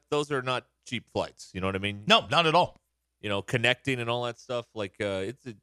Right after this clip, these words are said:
Speaker 1: it's, it's high. So, yeah, there's definitely has to be some sort of record on, um, well, you gotta look into the books now.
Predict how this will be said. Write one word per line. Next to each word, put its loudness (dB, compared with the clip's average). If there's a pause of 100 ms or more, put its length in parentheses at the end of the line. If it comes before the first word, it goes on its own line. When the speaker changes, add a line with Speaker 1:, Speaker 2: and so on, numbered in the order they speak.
Speaker 1:
it's, -16
it's -8
high. 2
So, -4 (500)
yeah, -2 (640)
there's -2
definitely 2
has 2
to -4
be -2
some -6
sort -2
of -4
record 0
on, 0
um, -2 (680)
well, 4
you 0
gotta 2
look -2
into -2
the -4
books -2
now. -12